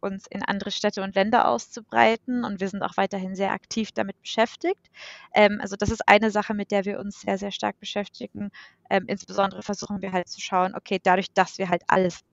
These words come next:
alle Ehrenamtliche sind, ähm, versuchen wir zu schauen, okay, wie machen wir das am besten? Wie onboarden wir neue Mitglieder? Wie onboarden wir sie remote? Ähm, wie kriegen wir das hin, dass wir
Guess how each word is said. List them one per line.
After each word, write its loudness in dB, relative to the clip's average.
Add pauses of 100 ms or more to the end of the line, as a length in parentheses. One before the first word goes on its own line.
(140)
alle 2
Ehrenamtliche -8
sind, -10 (380)
ähm, 4
versuchen -6
wir -14
zu -14
schauen, -6
okay, -10
wie -6
machen -2
wir -4
das -2
am -6
besten? -8 (280)
Wie 0
onboarden 2
wir 0
neue 0
Mitglieder? 2
Wie -6
onboarden -4
wir -6
sie -6
remote? 4 (340)
Ähm, 2
wie -4
kriegen -6
wir -8
das -6
hin, -2
dass -8
wir 4